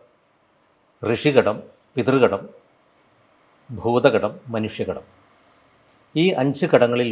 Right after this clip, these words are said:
വെച്ച് ഏറ്റവും പ്രധാനപ്പെട്ടത് പിതൃകടമാണ്.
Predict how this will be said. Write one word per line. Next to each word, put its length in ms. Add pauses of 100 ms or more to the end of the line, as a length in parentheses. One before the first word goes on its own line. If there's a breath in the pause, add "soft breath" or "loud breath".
വെച്ച് 260 (560)
ഏറ്റവും 360
പ്രധാനപ്പെട്ടത് 600 (240)
പിതൃകടമാണ്. 640